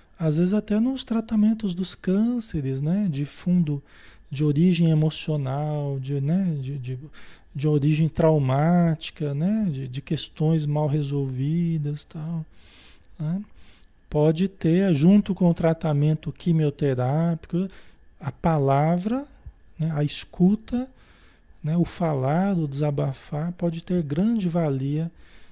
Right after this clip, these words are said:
pra pessoa ir se recuperando intimamente, né?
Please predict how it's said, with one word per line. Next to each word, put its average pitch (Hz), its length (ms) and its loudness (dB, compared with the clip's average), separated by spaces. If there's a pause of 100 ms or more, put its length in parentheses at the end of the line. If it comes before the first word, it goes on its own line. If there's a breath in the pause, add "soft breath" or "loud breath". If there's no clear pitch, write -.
(140)
pra 143 140 -2
pessoa 147 640 0
ir 151 100 2
se 151 200 -6
recuperando 160 840 0
intimamente, 160 880 -2
né? 151 200 -4